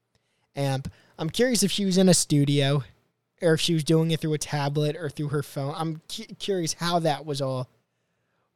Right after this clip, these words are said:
working. Uh, she did, though, get, like, uh, when I looked at it, it was, like, thirty or thirty-one thousand people were in the live room.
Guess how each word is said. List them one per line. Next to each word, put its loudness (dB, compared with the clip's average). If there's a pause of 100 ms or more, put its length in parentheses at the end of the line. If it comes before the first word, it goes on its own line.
(280)
working. 2 (2000)
Uh, 8
she 4
did, 6
though, 10
get, 4
like, 0
uh, -4
when -4
I 2
looked 2
at 2
it, 2
it 4
was, 2
like, 0
thirty 0
or 2
thirty-one 0
thousand 0
people 0
were 0
in 2
the 4
live 2
room. 0